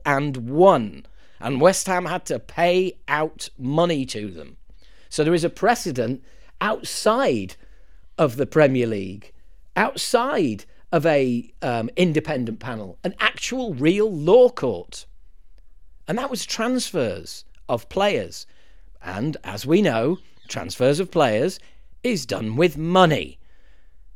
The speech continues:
It's all the same thing. So, in conclusion, 'cause I'm not gonna bang on, um, and I honestly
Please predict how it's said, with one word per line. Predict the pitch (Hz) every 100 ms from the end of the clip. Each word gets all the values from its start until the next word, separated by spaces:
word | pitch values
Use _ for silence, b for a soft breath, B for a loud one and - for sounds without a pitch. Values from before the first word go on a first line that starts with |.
| - - - -
It's | 165 -
all | 185 185 214 208
the | 208
same | 170 190 180 175 165
thing. | - 135 - - - - - - - - - - -
So, | - 160 95 - - - - - -
in | 262 262 254
conclusion, | 233 208 - 185 151 107 85
'cause | 156
I'm | 170 185
not | 196
gonna | 165 139
bang | 117 160 143 120
on, | 104 123 131 b b b -
um, | 127 127 127 135 135 - - - - - - - - - -
and | 135
I | 131 - - - - -
honestly | 143 151 131 139 135 127